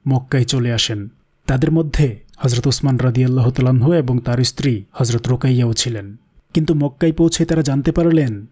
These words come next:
সংবাদটি সম্পূর্ণ মিথ্যা। উদ্দেশ্যমূলকভাবে এই সংবাদ কাফেররা প্রচার করেছে, যাতে মুসলমানরা মক্কায় ফিরে আসে এবং আরবের বাইরে কোনো স্থানে ইসলাম প্রচারিত হওয়ার সুযোগ লাভ না করে।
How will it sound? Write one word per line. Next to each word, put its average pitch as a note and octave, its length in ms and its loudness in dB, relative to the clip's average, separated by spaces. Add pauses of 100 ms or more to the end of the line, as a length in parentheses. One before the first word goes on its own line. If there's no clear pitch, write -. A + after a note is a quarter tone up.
সংবাদটি C3 600 0
সম্পূর্ণ B2 500 0
মিথ্যা। A2+ 420 -2 (460)
উদ্দেশ্যমূলকভাবে D3+ 1000 2 (140)
এই D3+ 120 2
সংবাদ C3+ 400 0
কাফেররা C3 380 -2
প্রচার C3 300 -2
করেছে, A2+ 440 -4 (300)
যাতে C3+ 240 0
মুসলমানরা D3 720 2 (100)
মক্কায় C3+ 400 0
ফিরে B2 300 0
আসে A2 280 -2 (300)
এবং D3+ 240 2
আরবের D3 360 0
বাইরে C#3+ 280 2
কোনো D3 240 2
স্থানে C#3+ 440 -2 (160)
ইসলাম C3 320 0
প্রচারিত C3 440 0
হওয়ার B2 240 2
সুযোগ C3 460 0
লাভ A#2+ 200 0 (160)
না C3+ 140 2
করে। A2+ 260 -4